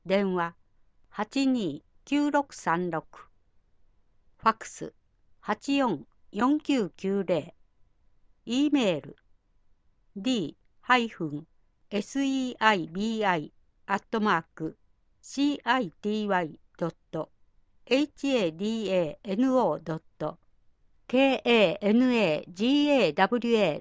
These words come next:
ドットジェーピー。良いお年を。来年もよろしくお願いいたします。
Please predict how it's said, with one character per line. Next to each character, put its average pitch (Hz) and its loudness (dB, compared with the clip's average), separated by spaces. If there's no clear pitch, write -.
ド 170 -4
ッ - -8
ト 151 -6
ジ 185 -2
ェ 226 6
ー - -4
ピ 165 -8
ー。 233 -6
良 302 4
い 220 2
お 170 2
年 185 -2
を。 156 -4
来 285 6
年 285 6
も 254 0
よ 208 -2
ろ 285 2
し - -12
く 262 2
お 247 2
願 220 0
い 190 -8
い 190 -12
た 185 -2
し - -12
ま 165 -4
す。 - -20